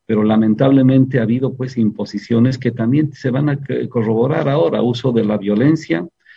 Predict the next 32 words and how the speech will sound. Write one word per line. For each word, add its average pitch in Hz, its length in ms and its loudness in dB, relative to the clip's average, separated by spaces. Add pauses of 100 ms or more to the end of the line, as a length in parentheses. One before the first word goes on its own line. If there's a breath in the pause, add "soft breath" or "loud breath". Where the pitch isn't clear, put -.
(220 soft breath)
Hay 110 140 0
que 107 120 -2
recordar 110 560 2
que 117 80 -4
han 107 140 2
hecho 113 320 -2
y 107 100 -2
han 101 100 -2
exigido 107 600 0
renuncia 104 560 2
de 98 100 -4
algunos 107 460 2
que - 100 -10
les 95 260 -8
daban, 107 400 -2
estaban 110 380 0
en 98 140 0
la 98 100 -4
sucesión 107 560 -2
correspondiente. 120 960 -2 (480 loud breath)
Han 110 220 2
amenazado, 107 760 4
pues, 107 180 -6
que 101 140 -8
el - 80 -8
presidente 104 600 -2
Morales 104 400 0
no 101 140 0
podía 104 300 0
salir 104 360 -2
de 98 120 0
Bolivia. 127 520 2